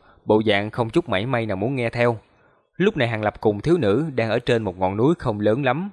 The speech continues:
bộ dạng đang chờ chuyện gì đó phát sinh. Nơi này chính là địa phương tiếp đón khách theo như lời mời thì mới phải.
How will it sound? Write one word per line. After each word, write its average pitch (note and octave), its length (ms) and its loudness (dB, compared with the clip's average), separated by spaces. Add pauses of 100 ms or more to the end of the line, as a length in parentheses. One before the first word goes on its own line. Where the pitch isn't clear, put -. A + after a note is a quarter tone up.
bộ G2+ 220 4
dạng G2 300 -2
đang C#3+ 160 0
chờ G2 160 -2
chuyện F#2 280 -6
gì F#2 80 -4
đó B2 180 2
phát D#3+ 200 -4
sinh. C3+ 220 0 (680)
Nơi C3 160 2
này G#2 220 0
chính C#3 180 -2
là C3+ 60 2
địa G2 180 2
phương A#2 280 -2
tiếp D3+ 180 -4
đón C#3 200 0
khách F3+ 160 -4
theo D3 120 -2
như A#2+ 120 -2
lời G#2 140 2
mời F#2+ 240 0
thì G2+ 140 -6
mới B2+ 140 -4
phải. G2+ 360 -2